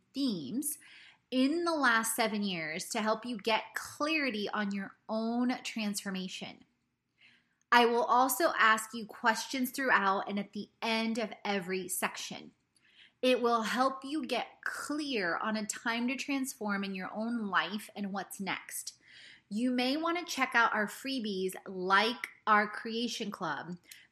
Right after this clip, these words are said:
the fourteen-day free challenge in health, wealth, and business in one, with twelve themes to help you create a life and a business you love.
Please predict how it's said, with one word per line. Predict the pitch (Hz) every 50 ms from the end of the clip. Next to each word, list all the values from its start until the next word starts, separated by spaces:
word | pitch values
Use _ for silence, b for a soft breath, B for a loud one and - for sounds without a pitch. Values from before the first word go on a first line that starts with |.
| B
the | - 226 226
fourteen-day | 220 - - 240 240 240 - - - 269 262 254 254 226 233
free | 220 - - - 240 233 247 262
challenge | 254 - - 247 220 214 202 202 190 190 190 180 -
in | - 202 202 196
health, | 196 175 - 214 214 202 202 208 202 208 -
wealth, | - 196 190 185 185 180 180 185 185 - - -
and | 202 190 185 - -
business | 240 254 247 - 208 196 185 180 175 - - _ _
in | - 220 214 214 208 208 202 208 - - -
one, | - 175 170 180 185 185 160 - - - 156 - _ _ _ _ _ _ _ _ _ _ _ _ _ _ _ - - b b b b b
with | - 214 226 220 220 - -
twelve | - - - - 254 240 233 240 254 262 269 277 277 - - - - - -
themes | 285 285 302 294 254 226 208 190 185 185 185 185 - -
to | - 220
help | 202 214 214 214 208 208
you | 202 208 262 311 302 247 202 190 190
create | - - 220 202 196
a | 196 185
life | 180 180 180 180 196 233 240 - - - -
and | 208 196
a | 190
business | - 196 190 185 - 190 185 - -
you | 202 196 190
love. | 190 170 156 - - -